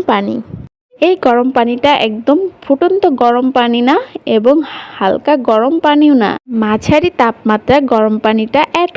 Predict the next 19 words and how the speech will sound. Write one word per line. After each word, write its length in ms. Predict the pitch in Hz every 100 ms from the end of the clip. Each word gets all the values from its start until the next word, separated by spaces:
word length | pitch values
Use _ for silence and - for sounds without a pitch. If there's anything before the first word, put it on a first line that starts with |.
| -
করতে 300 | 254 - 220
হবে। 260 | 208 175 175 202 _ _ - -
এখন 500 | 254 285 - 262 262 392 - 294 285 - -
অল্প 160 | 359 392 320
অল্প 180 | 254 240 254 247
করে 160 | 240 294 285
গরম 220 | 220 226 226
পানিটা 340 | 226 233 240 311 -
অ্যাড 200 | 277 254 269
করব 240 | 202 185 - - 214 _ _ 285 226
এবং 240 | 220 254 370 392 _ _
পানিটার 520 | 202 214 226 226 262 285
সাথে 320 | - 233 - 330 440 - _ - - _ - 214
ময়দাগুলো 580 | 208 214 233 233 240 294 277
ভালো 220 | 214 208 208
করে 140 | 247 311 330
মিক্সড 280 | 370 - -
করে 200 | 247 233 233
নেব। 160 | 220 208